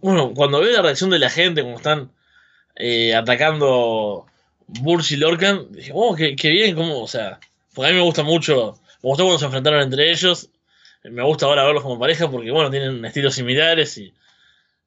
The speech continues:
y ver dos tipos repartiendo uppercuts por todos lados y, y con la intensidad que tienen y con lo fuerte que se ve que pegan, es del, del tipo de lucha que me gusta ver a mí. Eh,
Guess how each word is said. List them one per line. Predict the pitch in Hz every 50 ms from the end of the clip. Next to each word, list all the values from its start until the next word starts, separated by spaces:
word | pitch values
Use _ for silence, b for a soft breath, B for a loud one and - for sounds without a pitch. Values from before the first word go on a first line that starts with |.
| _ _ _
y | - 123
ver | 127 127 143 156 156 156
dos | 170 170 131
tipos | - 190 175 151 143 131 120 - b b b b b b _
repartiendo | - 127 135 131 131 127 131 143 156 160 156 151 156
uppercuts | 165 160 151 143 143 151 143 135 135
por | 131 127
todos | 123 147 151 147 139
lados | 147 143 147 147 147 143 143 139 135 131 123 120 - -
y, | 117 107 b b b b b b -
y | 123
con | 131 135
la | 139
intensidad | 139 135 143 143 135 - 160 165
que | 170 165 156
tienen | 143 160 175 185 185 175 151
y | 131 117 107
con | 113 113 110
lo | 110 110
fuerte | - - 147 151 147 139 139
que | 131 127 117 107
se | - 127
ve | 120 131 135
que | 135 131
pegan, | 127 143 151 151 147 151 165 - _ _ b b b b b b b b
es | 247 233
del, | 226 208 180 147 143 135
del | 135 139 131 135
tipo | 160 160 151 143
de | 147
lucha | 160 160 139 139
que | 123
me | 127
gusta | 139 143 131 147 135
ver | 139 139
a | 143
mí. | 147 156 160 165 190 208 _ _ _ _ _ _ _ _ _ _ _ _ _ _ _ _ _ _ _ _ _ _ _ _ _ _ _ -
Eh, | 127 131 131 127 120 120 117 113 110 110 104 87